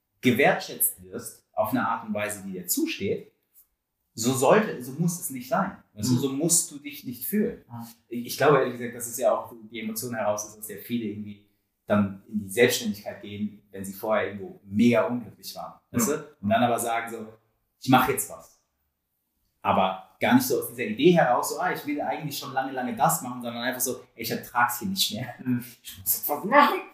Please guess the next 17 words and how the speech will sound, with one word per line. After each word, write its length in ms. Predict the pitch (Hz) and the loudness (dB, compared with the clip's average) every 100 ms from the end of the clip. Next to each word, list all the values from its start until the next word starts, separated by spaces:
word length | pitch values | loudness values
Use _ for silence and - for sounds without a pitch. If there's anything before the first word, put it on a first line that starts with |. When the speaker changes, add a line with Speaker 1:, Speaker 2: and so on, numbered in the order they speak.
| _ _ - - - - - 196 170 _ | _ _ -10 -10 -10 -16 -12 -12 -12 _
Speaker 1:
Ähm, 560 | 120 113 113 110 - - _ - - | 4 4 4 -2 -4 -6 _ -4 2
ja, 160 | 120 | 4
Mann. 240 | 120 90 87 - _ | 6 2 -4 -20 _
Und, 320 | 110 110 107 | -4 -2 0
äh, 320 | 113 107 104 104 - _ _ _ _ _ _ _ _ - | -2 -2 -4 -8 -16 _ _ _ _ _ _ _ _ 0
du, 240 | 127 - _ _ | 0 0 _ _
ich, 160 | 131 | -8
ich 200 | 190 185 | -4 2
finde 180 | 214 196 | 8 10
halt 100 | 160 | 8
irgendwie, 160 | 165 160 | 2 -2
ist 100 | - | 0
es 80 | |
auch 120 | 147 - | 0 0
deine, 240 | 135 123 | -2 -2
deine 240 | 120 120 | -4 0
Aufgabe, 560 | 180 - 147 143 151 - | 0 0 -4 -8 -10 -14